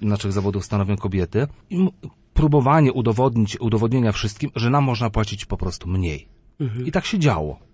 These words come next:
Speaker 1: I tak się po prostu działo. My się z tym nie zgadzamy. Od samego początku walczymy o to, aby te wynagrodzenia były godne, aby te wynagrodzenia przede wszystkim były systemowo uregulowane.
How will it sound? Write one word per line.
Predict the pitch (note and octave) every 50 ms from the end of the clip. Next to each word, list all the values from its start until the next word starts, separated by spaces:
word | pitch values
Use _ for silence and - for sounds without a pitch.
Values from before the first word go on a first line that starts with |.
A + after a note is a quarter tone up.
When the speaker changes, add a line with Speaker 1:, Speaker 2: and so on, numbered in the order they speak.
| _ _ -
Speaker 1:
I | D3
tak | C#3+ F#3+ F#3+
się | - - -
po | - C#3+
prostu | - C#3+ - - C#3 B2
działo. | A#2 G#2 F2 D#2+ E2+
My | G#2+ D3
się | C#3+ - D3
z | C#3+
tym | - C#3 C3+
nie | C3 B2
zgadzamy. | G#2+ G2+ A#2 G#2+ F#2 F2 D#2 D#2+ F2 G#2+ A#2+ - - - - - - -
Od | - G#2+
samego | - C#3 C3 C3 A#2+ B2
początku | G#2+ A#2 A2 G#2 A#2+ A#2+ A2+ - - A#2 A2+ A2 A2 -
walczymy | G2+ F#2 F#2+ G#2+ A2 G#2 - A#2 A2 G2+ G#2 G#2
o | - G2+
to, | - G#2+ G2+
aby | F#2+ G2 G2+
te | - G#2
wynagrodzenia | F#2 G2 F#2+ G2 F2+ G2 G2 F2+ G2+ G2+ G2 F#2+ F#2
były | F2+ F#2+ F2+ F#2 F2+
godne, | F2+ G#2 F#2 E2+ D2 D#2+ E2+ F2 -
aby | - F#2 G2+ G2
te | - G2
wynagrodzenia | G#2 G#2 G2+ G2 G2 G2 G2 A2 A2 G2+
przede | - - B2 A#2 A#2+
wszystkim | G#2+ G#2+ G#2 - - A#2
były | A2 A2 G#2
systemowo | - A2+ G#2 - - A2 A2+ A2 G#2 A2
uregulowane. | G2+ G#2 G2+ G2+ F#2 G2 G2+ G2+ F#2+ G#2 G2+ F#2+ D2+ C#2+